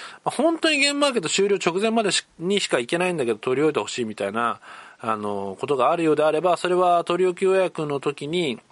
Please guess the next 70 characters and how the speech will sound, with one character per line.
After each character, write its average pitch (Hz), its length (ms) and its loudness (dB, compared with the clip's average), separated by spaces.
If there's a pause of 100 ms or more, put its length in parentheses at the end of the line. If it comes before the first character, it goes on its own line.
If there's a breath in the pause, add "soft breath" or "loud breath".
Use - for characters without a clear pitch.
(140)
一 143 120 -4
緒 - 100 -4
に 160 100 -2
な 160 100 0
ん 147 40 -8
か 127 80 2
メ 117 140 -2
モ 143 160 0
欄 127 120 0
に 98 120 -14
書 123 80 0
い 120 40 -2
と 113 100 -8
い - 20 -12
て 101 80 -8
も 98 100 -10
ら 101 120 -2
え 101 40 -4
ば、 135 120 0
な 131 180 0
ん 127 120 -14
と 139 120 0
な 160 120 0
く、 104 240 -6 (440 loud breath)
え 117 80 -4
ー、 113 40 -6
考 - 180 0
慮 110 120 -4
で 98 140 -12
き 123 120 -8
る 113 80 -4
っ - 20 -12
て - 120 -6
い - 20 -4
う 151 80 2
か、 - 20 -6
多 330 260 4
分、 302 340 0 (260 loud breath)
本 381 300 -4
体 - 120 -2
売 123 100 -2
り 202 100 -4
切 - 140 -2
れ 339 80 2
な 226 160 -2
い - 80 -12 (560)
よ 156 180 -14
ね、 107 200 -2
多 104 120 -4
分 - 220 -12
ね。 104 200 -16 (320 loud breath)
と 156 120 -2
思 170 180 -2
う - 20 -2
ん 123 60 -4
で、 156 240 -2 (960)
大 131 200 0
丈 170 80 -4
夫 160 40 -2
だ - 20 -6
と 101 80 -2
思 113 100 -2
っ 139 40 -8
て - 60 -10
る 110 60 -6
ん - 20 -6
で - 40 -12
す - 60 -10
け - 100 -10
ど、 123 180 -2